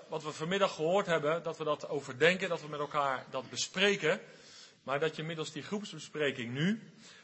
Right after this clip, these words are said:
ook tot de praktijk kan komen. Ik lees twee versen waar Eddy mee is begonnen. Het eerste vers was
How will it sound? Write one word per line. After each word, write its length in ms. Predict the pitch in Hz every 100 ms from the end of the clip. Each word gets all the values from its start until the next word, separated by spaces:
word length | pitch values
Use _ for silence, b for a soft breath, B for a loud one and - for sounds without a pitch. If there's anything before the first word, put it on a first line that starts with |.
| b -
ook 260 | 160 156
tot 140 | 160 -
de 80 |
praktijk 500 | - 143 - 214 190
kan 160 | 165 139
komen. 340 | - 117 113
Ik 100 | 139
lees 260 | 160 165 156
twee 280 | 202 196 170
versen 360 | 180 190 202
waar 180 | 180 160
Eddy 200 | 170 165
mee 180 | 160 156
is 120 | 143
begonnen. 540 | 143 - 208 165 202 - - b b b b b
Het 80 | -
eerste 340 | 165 202 196 160
vers 260 | 160 156
was 340 | 151 147 -